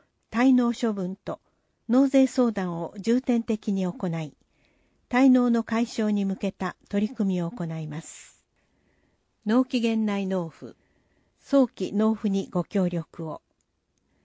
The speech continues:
相談窓口、平日八時三十分から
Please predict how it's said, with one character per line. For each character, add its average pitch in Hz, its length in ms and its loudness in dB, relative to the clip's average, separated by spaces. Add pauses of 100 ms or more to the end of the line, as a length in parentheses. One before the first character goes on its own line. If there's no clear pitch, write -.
(720)
相 262 240 8
談 247 220 6
窓 220 260 0
口、 - 400 -8 (640)
平 262 220 6
日 226 420 -2 (280)
八 240 280 0
時 226 120 -2
三 240 260 0
十 226 140 -4
分 160 300 -8
か 151 160 -10
ら 160 160 -10